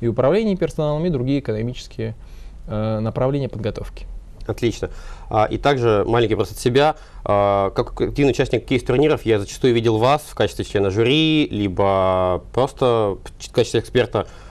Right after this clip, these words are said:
Speaker 2: Как вы считаете, чем вызвана большая популярность, э, кейс, э, метода в нашей области и подобных, э, мероприятий? И будете ли поддерживать такие турниры в будущем?
Speaker 1: Сейчас образовательный процесс, в принципе, ориентирован, э, на производство,
Speaker 2: Мгм.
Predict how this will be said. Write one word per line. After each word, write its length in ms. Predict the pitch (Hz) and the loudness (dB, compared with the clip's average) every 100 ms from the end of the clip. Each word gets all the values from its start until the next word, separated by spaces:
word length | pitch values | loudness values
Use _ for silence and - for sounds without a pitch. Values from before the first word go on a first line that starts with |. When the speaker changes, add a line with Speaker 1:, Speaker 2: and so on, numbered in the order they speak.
| - - | -18 -10
Speaker 2:
Как 220 | - 143 151 | -2 0 4
вы 300 | 151 143 120 | 4 4 0
считаете, 400 | - 131 120 104 | 0 0 2 0
чем 220 | - 143 | 2 2
вызвана 380 | 143 135 123 113 | 4 4 2 0
большая 280 | - 113 131 | -2 0 0
популярность, 560 | - 143 170 156 - - | 2 2 4 2 0 0
э, 440 | 107 101 98 92 90 - - - - - - - - - | 4 4 4 2 -2 -12 -18 -18 -18 -20 -20 -20 -20 -12
кейс, 340 | - 120 - - | -2 0 0 -4
э, 160 | 92 104 | -2 2
метода 420 | 113 113 104 95 | 2 2 0 0
в 300 | 90 101 98 | 2 2 2
нашей 260 | 101 - 135 | 2 2 2
области 360 | 165 175 - 143 - | 4 2 2 0 2
и 360 | 113 110 110 - | 0 2 0 -2
подобных, 380 | 117 120 120 - - - | 2 2 2 -2 -18 -14
э, 600 | - - - 98 95 92 | -10 -6 -2 0 0 0
мероприятий? 520 | 101 101 117 110 104 - - - - | 0 2 2 2 -2 -6 -18 -18 -6
И 260 | - 151 | 0 2
будете 300 | 123 131 147 | 4 2 2
ли 40 | - | 0
поддерживать 340 | 113 127 113 | 2 0 0
такие 220 | 101 - | -2 0
турниры 460 | 120 104 107 104 90 - - - | 2 2 4 2 0 -4 -18 -6
в 60 | |
будущем? 380 | 98 98 92 82 - - - - - | 0 2 2 -2 -6 -16 -18 -18 -8
Speaker 1:
Сейчас 320 | 165 196 220 | -4 -2 0
образовательный 420 | 165 160 160 165 | 2 2 2 0
процесс, 300 | 160 165 214 | -2 0 -2
в 40 | - | -2
принципе, 440 | 202 190 151 127 | -2 -2 0 0
ориентирован, 680 | 123 127 - 156 135 127 - | 0 -4 -2 -2 -2 -4 -8
э, 160 | 131 113 | -6 -4
на 400 | 113 120 127 131 | -2 -2 -4 -6
производство, 840 | - 120 120 120 151 185 - - | -4 -2 -2 -2 -2 -4 -6 -6
Speaker 2:
Мгм. 200 | 131 117 | -6 -6